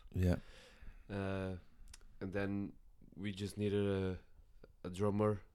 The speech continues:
Speaker 1: Right.
Speaker 2: because, uh, like I said, it was always this process of a drummer and bass
Speaker 1: Yeah.
Speaker 2: player, drummer, bass player,
Speaker 1: Yeah.
Speaker 2: and then, and then, uh, we got the bass player, you know, and then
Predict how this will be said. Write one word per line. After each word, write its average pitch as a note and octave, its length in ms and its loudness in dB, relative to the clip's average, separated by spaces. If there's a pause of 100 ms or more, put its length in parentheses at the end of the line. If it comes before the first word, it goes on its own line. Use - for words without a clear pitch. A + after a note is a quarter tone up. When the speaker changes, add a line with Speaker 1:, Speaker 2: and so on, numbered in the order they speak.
(140)
Speaker 1:
Right. F2+ 180 8
Speaker 2:
because, G#2 340 -2 (800)
uh, - 40 -12 (160)
like G#2 160 0
I G2+ 60 0
said, G#2 280 4 (360)
it F#2+ 60 -6
was G2 160 -4
always G2+ 260 2
this G2 160 -6
process G#2 520 -2
of G2 120 -2 (400)
a F2+ 140 -8 (220)
drummer G2+ 380 -2 (140)
and F#2 120 -4
bass F#2 100 6
Speaker 1:
Yeah. F#2 120 8
Speaker 2:
player, F#2+ 380 -2 (100)
drummer, F#2+ 300 -4
bass F#2 240 -4
player, G2 200 -4
Speaker 1:
Yeah. F2+ 120 6
Speaker 2:
and F#2 100 0
then, F#2 180 -4 (1000)
and G2 120 -4
then, G2 200 -2
uh, F#2+ 360 -2 (360)
we E2+ 120 -8
got G2 200 -2
the G2+ 80 -2
bass G2+ 340 0
player, G2+ 460 0 (560)
you - 80 -6
know, G2 220 0
and G2 140 0
then F#2+ 260 -2